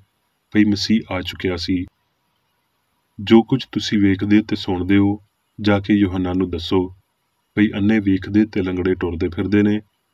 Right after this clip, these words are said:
ਕੋੜੀ ਪਾਕ ਸਾਫ਼ ਕੀਤੇ ਜਾਂਦੇ ਨੇ ਤੇ ਬੋਲੇ ਸੁਣਦੇ ਨੇ ਤੇ ਮੁਰਦੇ ਜ਼ਿੰਦਾ ਕੀਤੇ ਜਾਂਦੇ ਨੇ ਤੇ ਗਰੀਬਾਂ ਨੂੰ ਖੁਸ਼ਖਬਰੀ ਸੁਣਾਈ ਜਾਂਦੀ ਏ।" ਦੂਜੇ ਲਫ਼ਜ਼ਾਂ ਵਿੱਚ ਯੂਹੰਨਾ ਨੂੰ ਦੱਸ ਦਿਓ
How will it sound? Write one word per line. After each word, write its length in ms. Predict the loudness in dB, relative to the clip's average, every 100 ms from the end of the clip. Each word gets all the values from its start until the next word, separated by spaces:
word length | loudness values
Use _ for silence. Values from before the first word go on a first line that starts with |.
| _ _
ਕੋੜੀ 240 | 2 4 4
ਪਾਕ 280 | 2 -2 -2
ਸਾਫ਼ 240 | -6 -6
ਕੀਤੇ 260 | -8 -2 0
ਜਾਂਦੇ 340 | 2 2 2
ਨੇ 180 | 0 -2 -10 _ _ _
ਤੇ 100 | -2
ਬੋਲੇ 320 | 2 4 4
ਸੁਣਦੇ 440 | 0 -2 -2 0 0
ਨੇ 200 | 0 -4 _ _ _
ਤੇ 80 | 0
ਮੁਰਦੇ 520 | 2 0 0 2 2
ਜ਼ਿੰਦਾ 280 | 2 0 -2
ਕੀਤੇ 320 | -4 -8 -6
ਜਾਂਦੇ 340 | -4 -6 -6 -6
ਨੇ 200 | -6 -8 -16 _ _ _ -6
ਤੇ 120 | -2
ਗਰੀਬਾਂ 420 | 2 2 2 0
ਨੂੰ 100 | -2
ਖੁਸ਼ਖਬਰੀ 460 | -2 -4 -4 -4 -4
ਸੁਣਾਈ 300 | -4 -6 -6
ਜਾਂਦੀ 420 | -6 -6 -6 -8
ਏ।" 120 | -8 -12 _ _ _ _ _ _ _ _ _ _ _ _ 2
ਦੂਜੇ 260 | 4 8 6
ਲਫ਼ਜ਼ਾਂ 320 | 6 2 2
ਵਿੱਚ 240 | 2 2 -2
ਯੂਹੰਨਾ 380 | 0 0 0 2
ਨੂੰ 220 | 0 -2
ਦੱਸ 240 | -4 -4
ਦਿਓ 240 | 2 2